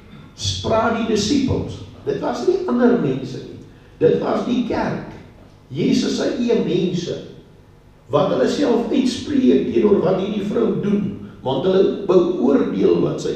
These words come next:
doen. Hulle veroordeel haar vir wat sy was. Hulle ver-, hulle beoordeel die saak op dit wat hulle oë voor hulle sien. Die geldwaarde van dit wat nou kon sy verkoos word.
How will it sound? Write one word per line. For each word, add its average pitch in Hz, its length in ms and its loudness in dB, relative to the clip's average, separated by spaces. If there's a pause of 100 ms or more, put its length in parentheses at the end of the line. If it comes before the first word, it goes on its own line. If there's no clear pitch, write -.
doen. - 160 -6 (420)
Hulle - 280 2
veroordeel 220 800 4
haar - 420 -4
vir - 160 -4
wat - 240 -6
sy - 180 -4
was. - 280 -6 (640)
Hulle 127 260 4
ver-, - 380 2
hulle 190 200 2 (220)
beoordeel 226 800 4
die 170 160 -6
saak - 800 -8
op 156 180 4
dit 175 160 2
wat - 220 0
hulle - 240 4
oë - 280 6
voor 76 260 2
hulle 76 140 2
sien. - 300 -6 (560)
Die 139 160 2
geldwaarde 156 880 0 (800)
van 127 160 -6
dit - 160 0
wat - 220 -2
nou - 160 0
kon - 180 -4
sy - 160 -6 (160)
verkoos - 540 -6
word. - 180 -10